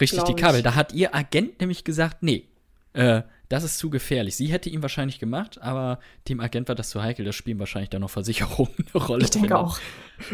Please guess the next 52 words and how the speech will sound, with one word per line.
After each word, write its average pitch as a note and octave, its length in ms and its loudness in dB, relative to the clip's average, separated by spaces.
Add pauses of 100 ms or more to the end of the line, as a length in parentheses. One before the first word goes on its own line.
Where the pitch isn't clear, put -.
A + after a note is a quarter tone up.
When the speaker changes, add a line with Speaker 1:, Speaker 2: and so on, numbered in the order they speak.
Speaker 1:
irgendwas B2 380 0
passiert. B2+ 340 0
Nee, C3 120 2
aber A#2+ 160 6
das C#3 160 2
ist, - 180 -2
also, B2 340 0
ist - 300 -4
immer E3+ 220 2
sehr C3+ 140 0
lobenswert. B2 760 -4
Ist - 140 -12
ja G2+ 60 -4
auch F#2+ 60 -6
bei G2 100 -4
Tom G2+ 200 -8
Cruise B2 340 -8
immer G2 180 -4
so. G2+ 200 -6 (340)
Äh, G#2 60 -6
Speaker 2:
Ich G2+ 60 2
wollte A3 160 6
Speaker 1:
wenn - 20 4
Speaker 2:
sagen, G#3 300 4
musste A#3+ 200 4
ich A#3+ 100 -2
Speaker 1:
ne? A#3 60 -4
Speaker 2:
sofort A3 240 2
an A3+ 100 -4
Tom A#3+ 200 -2
Cruise B3 280 -8
denken, D#3+ 340 -2
ja. F3+ 200 0 (260)
Speaker 1:
<laughs> - 240 -16
Eine D#3 260 4
Liga. A#2 400 -2
Mhm. A#2 280 -6 (160)
Speaker 2:
Eine G3+ 180 4
Speaker 1:
Eine A3 140 12
Speaker 2:
Liga. G3 320 8 (300)
Speaker 1:
Liga. E4+ 440 10
Speaker 2:
<laughs> - 280 -4
Nicht C4 220 4
ganz, G#3+ 360 4
aber F#3 220 -4
fast. - 760 -6 (400)
Speaker 1:
Aber C3 340 6
ich, C#3 140 -2
ich D3 120 -2
find's D3 220 -2
auch, G#2+ 340 2
also, G#2+ 280 -2